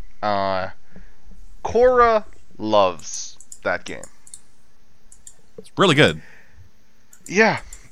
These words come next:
Speaker 1: Um, Cora, r-, like, Cora expounded about that game for months and months and months to me.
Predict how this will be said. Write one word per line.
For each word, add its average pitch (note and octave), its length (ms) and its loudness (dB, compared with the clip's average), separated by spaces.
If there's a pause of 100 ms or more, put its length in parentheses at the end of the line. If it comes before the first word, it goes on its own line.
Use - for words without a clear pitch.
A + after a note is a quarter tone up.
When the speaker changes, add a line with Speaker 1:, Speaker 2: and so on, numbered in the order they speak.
(100)
Speaker 1:
Um, C#3 640 0 (1120)
Cora, A#3 720 4 (600)
r-, A#2 340 -6
like, - 160 2 (160)
Cora G3+ 640 2 (240)
expounded F3+ 720 0
about E3 200 0
that D3 160 0
game C3 240 -4
for A#2 180 -6
months G#2+ 640 -6 (320)
and A2+ 180 -2
months G#2+ 320 -4
and G2 160 0
months F#2+ 320 -10
to F2+ 120 -14
me. - 120 -12